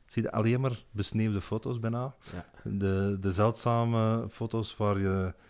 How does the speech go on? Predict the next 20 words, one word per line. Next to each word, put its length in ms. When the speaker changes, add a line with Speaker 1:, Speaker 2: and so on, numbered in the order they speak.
Speaker 1:
eh, 380
een, 360
ehm, 220
niet 360
besneeuwd 460
landschap 440
ziet, 300
die, 640
eh, 420
die 300
zijn 520
getrokken 580
in 240
die 400
zeldzame 880
zomerse 440
dagen. 460
Op 160
dit 120
moment, 400